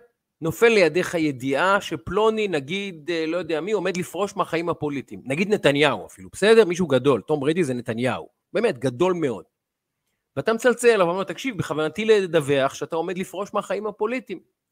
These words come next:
הוא אומר לך, "לא היה ולא נברא, אני טרם קיבלתי החלטה, אני מתייעץ על זה, אבל לא, טרם קיבלתי החלטה." הוא אומר, "תקשיב, יש לי מקורות בתוך הלשכה שלך שאמרו לי שכבר הודעת להם שאתה פורש ושיש הכנות לזה.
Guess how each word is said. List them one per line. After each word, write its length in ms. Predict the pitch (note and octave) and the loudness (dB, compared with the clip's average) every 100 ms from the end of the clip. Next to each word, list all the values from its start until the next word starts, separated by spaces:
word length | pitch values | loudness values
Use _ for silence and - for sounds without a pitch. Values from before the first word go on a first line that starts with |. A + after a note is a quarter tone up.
| _ | _
הוא 80 | - | -6
אומר 120 | E3 | -6
לך, 160 | G3+ F#3 | -2 0
"לא 140 | F3+ G#3 | 2 4
היה 160 | G#3 G3 | 6 4
ולא 240 | G3+ G#3 | 2 -2
נברא, 380 | G#3 D3 C3+ C#3+ | -4 -2 0 0
אני 120 | D#3 | -2
טרם 200 | D#3+ G3+ | -2 -4
קיבלתי 340 | G3+ G3+ G#3 A3 | -2 -2 0 -2
החלטה, 380 | G#3 G3+ A#3 | -2 -2 -2
אני 100 | G#3 | -2
מתייעץ 440 | D#3+ D#3 E3+ G3+ G3 | -4 -4 -2 -2 -2
על 100 | D#3 | -4
זה, 180 | B2 B2 | -2 -4
אבל 120 | C3+ | -4
לא, 80 | F3+ _ _ | -10 _ _
טרם 140 | G#3+ | -8
קיבלתי 340 | G#3+ G#3+ G#3+ G#3+ | -4 -4 -4 -4
החלטה." 320 | G#3+ G#3 A3+ - _ _ | -4 -4 -4 -6 _ _
הוא 100 | - | -4
אומר, 80 | E3 | -2
"תקשיב, 340 | F3+ - A#3+ F#3 | -2 -4 -4 -4
יש 100 | F#3+ | -4
לי 60 | |
מקורות 440 | F#3+ D3+ D#3 F3+ E3 | -4 0 0 0 -2
בתוך 260 | D#3 G3+ | -4 -2
הלשכה 340 | F#3+ D#3+ - F3+ | -2 -2 -4 -4
שלך 280 | - F#3 F#3+ | -4 -6 -6
שאמרו 460 | - C#3+ C#3+ C#3+ G#3+ | -4 -6 -4 2 2
לי 180 | A#3+ B3+ _ _ | 0 -8 _ _
שכבר 240 | - C3 C3+ | -14 -2 -2
הודעת 340 | C3+ E3 F#3 | 4 4 4
להם 200 | F3+ F3 | 2 0
שאתה 260 | E3 C#3+ C3+ | -4 -6 -6
פורש 440 | C3+ C3 G#3 A#3 | -4 0 0 -2
ושיש 380 | C#3+ - D#3+ D#3+ | -8 -8 -8 -8
הכנות 440 | E3 - D3+ D3 B2 | -8 -6 -4 -4 -6
לזה. 220 | A2 | -8